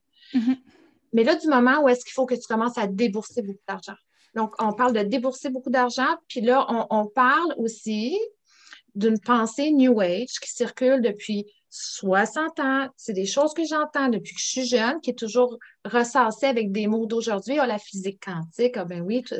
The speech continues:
Speaker 2: tu, ah, ça
Speaker 1: Quantique, c'est très à la mode en ce moment.
Speaker 2: Très à la mode, la physique quantique, c'est, c'est, on utilise ça parce que c'est, c'est possiblement la, la, la, la, la physique quantique qui va nous aider à, à, à, à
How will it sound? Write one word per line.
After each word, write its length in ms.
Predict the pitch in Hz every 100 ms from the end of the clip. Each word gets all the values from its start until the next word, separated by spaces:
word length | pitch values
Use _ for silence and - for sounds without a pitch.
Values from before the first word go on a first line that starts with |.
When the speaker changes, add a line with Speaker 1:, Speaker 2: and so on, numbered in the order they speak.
| 175
Speaker 2:
tu, 100 | -
ah, 140 | 214
ça 60 | 240
Speaker 1:
Quantique, 240 | 220 330
c'est 160 | - 233
très 280 | - 262 254
à 80 | 220
la 120 | 208
mode 260 | 220 214
en 100 | 202
ce 140 | 202 208
moment. 180 | 208 202
Speaker 2:
Très 160 | 202
à 60 | 202
la 160 | 208 214
mode, 260 | 302 320
la 120 | 240
physique 340 | 208 202 208 208
quantique, 420 | 214 196 262 254
c'est, 220 | - 226
c'est, 240 | 170 - 180 -
on 120 | 220 220
utilise 440 | 214 226 208 208
ça 140 | 330 320
parce 220 | 220 -
que 100 | 220
c'est, 260 | - 208
c'est 320 | - - 190 - _ _ _
possiblement 500 | 240 220 233 226 269
la, 160 | 277 208
la, 220 | 202 185
la, 200 | 196 185 -
la, 100 | - - _ _ -
la 120 | 196
physique 300 | 202 196 226
quantique 320 | 220 190 -
qui 80 | 277
va 140 | 220
nous 200 | 220 208
aider 380 | 214 185 233 254
à, 140 | 240 190
à, 280 | - 185
à, 360 | 180 185 180
à 40 | 185